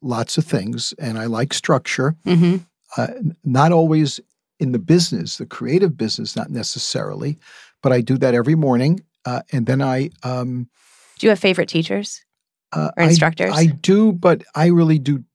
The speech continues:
Speaker 1: Yeah, I have a few. I
Speaker 3: Yeah,
Speaker 1: won't
Speaker 3: yeah, yeah.
Speaker 1: mention them here.
Speaker 3: Yeah, yeah.
Speaker 1: But,
Speaker 2: <laughs> You don't
Speaker 1: uh,
Speaker 2: want the
Speaker 1: but,
Speaker 2: classes
Speaker 1: but I,
Speaker 2: to get too
Speaker 1: I go
Speaker 2: crowded.
Speaker 1: to seven or seven thirty every morning.
Speaker 3: Okay.
Speaker 1: So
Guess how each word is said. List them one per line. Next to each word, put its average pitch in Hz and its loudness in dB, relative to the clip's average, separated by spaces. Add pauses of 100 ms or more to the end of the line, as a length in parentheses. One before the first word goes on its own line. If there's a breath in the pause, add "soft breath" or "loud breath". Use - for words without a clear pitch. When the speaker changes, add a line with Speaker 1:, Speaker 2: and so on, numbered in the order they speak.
(120)
Speaker 1:
Yeah, - -4
I 135 0
have 160 4
a 127 4
few. 120 0
I 107 -4
Speaker 3:
Yeah, 202 6
Speaker 1:
won't 151 4
Speaker 3:
yeah, 147 6
yeah. 123 4
Speaker 1:
mention 131 2
them 120 4
here. 120 2
Speaker 3:
Yeah, 190 4
yeah. 220 4
Speaker 1:
But, - 4
Speaker 2:
<laughs> 262 4
You 247 6
don't 226 4
Speaker 1:
uh, 214 -4
Speaker 2:
want 190 4
the 196 -2
Speaker 1:
but, 196 2
Speaker 2:
classes 170 2
Speaker 1:
but 156 4
I, 151 4
Speaker 2:
to 165 4
get 165 -2
too 143 0
Speaker 1:
I 147 4
go 139 -2
Speaker 2:
crowded. 165 2
Speaker 1:
to - -8
seven 151 2
or 139 4
seven 123 -2
thirty 117 -2
every 110 -4
morning. 113 -2
Speaker 3:
Okay. 185 4
Speaker 1:
So 113 -2